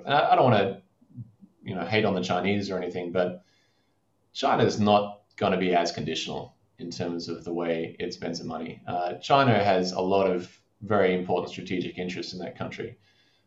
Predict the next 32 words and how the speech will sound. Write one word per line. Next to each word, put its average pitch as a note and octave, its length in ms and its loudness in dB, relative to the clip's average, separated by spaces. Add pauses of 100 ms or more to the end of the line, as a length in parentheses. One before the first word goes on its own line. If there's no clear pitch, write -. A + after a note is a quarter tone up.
(120)
uh, E2+ 180 -2
not G#2 220 2
just - 300 -2
in F#2+ 140 -8
terms F2 300 -2
of, F2 220 -2
like, - 180 -2
resource G2 380 -2
extraction, F2 600 -6
but E2 240 -6
it's F2 200 -10
got, E2 360 -4 (580)
it's - 120 -12
got A2 140 2
a F2+ 120 4
pipeline G#2+ 500 4
going G2 260 2
to F2+ 500 -4
the, F2 360 -2
the E2+ 80 -8
sea A#2+ 540 2
from F#2+ 260 -6
China A2 360 2
there. A2+ 540 4
Um, F#2 640 -6
uh, F2 320 -8 (160)
and, F#2 540 0 (440)
and A2+ 140 0
so G#2+ 500 6 (800)
I, A2+ 380 6 (440)
I F2 140 2
suspect - 640 -10